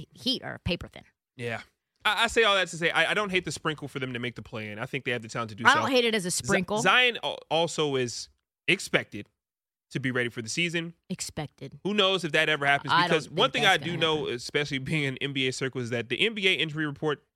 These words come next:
Speaker 2: don't ever look at the N B A injury report because they're all liars. All teams do is lie. Every single, like, just lies upon lies.
Speaker 1: Lies. These are lies.
Speaker 2: Like, and that's any
Speaker 1: These
Speaker 2: sport,
Speaker 1: are
Speaker 2: by the
Speaker 1: lies.
Speaker 2: way, but most, most injury,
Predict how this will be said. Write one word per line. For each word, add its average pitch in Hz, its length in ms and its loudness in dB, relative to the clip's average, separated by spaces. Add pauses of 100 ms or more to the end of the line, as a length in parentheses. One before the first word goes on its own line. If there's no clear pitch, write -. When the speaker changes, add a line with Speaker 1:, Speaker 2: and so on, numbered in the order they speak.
Speaker 2:
don't 156 240 0
ever 156 200 2
look 143 120 -2
at 139 60 -10
the 123 100 -6
N 120 60 -6
B 113 160 -8
A 107 60 -8
injury 107 160 -14
report - 260 -16 (100)
because 139 220 -2
they're 131 220 0
all 170 240 2
liars. - 500 -10 (680)
All 220 220 6
teams 202 360 -2
do 139 320 -4 (400)
is 120 120 -6
lie. 110 360 -4 (380)
Every 233 220 4
single, 202 240 -2
like, 170 240 2
just 220 220 -2
lies 233 260 4
upon 233 220 -4
lies. 226 400 -2 (500)
Speaker 1:
Lies. 185 400 4
These 220 280 -2
are 165 240 -2
lies. 285 420 6
Speaker 2:
Like, - 160 6
and 208 80 2
that's 285 220 2
any 240 160 0
Speaker 1:
These - 60 -4
Speaker 2:
sport, 220 220 2
Speaker 1:
are 196 40 2
Speaker 2:
by 131 120 4
the 127 80 -2
Speaker 1:
lies. 123 60 -2
Speaker 2:
way, 127 120 2
but 123 180 -4
most, 202 260 -2
most 196 180 -2
injury, 156 280 -4